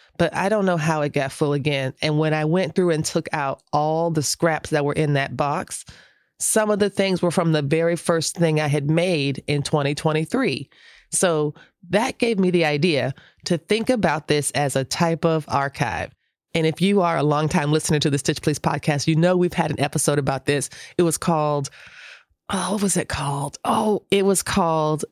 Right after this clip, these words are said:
Sewing Trash, colon, Tales from the Scrap Bin. And it came out April seventh, twenty twenty-one. It is episode seventy-seven. So you check that episode out. It's called Sewing Trash,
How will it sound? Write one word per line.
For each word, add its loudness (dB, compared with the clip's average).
Sewing 0
Trash, -2
colon, 0
Tales 2
from 2
the 4
Scrap -2
Bin. 0
And 0
it 0
came 0
out 0
April 0
seventh, 0
twenty 2
twenty-one. 2
It 0
is 0
episode 0
seventy-seven. 0
So -2
you 4
check -2
that 2
episode 2
out. 0
It's -2
called -2
Sewing 2
Trash, 0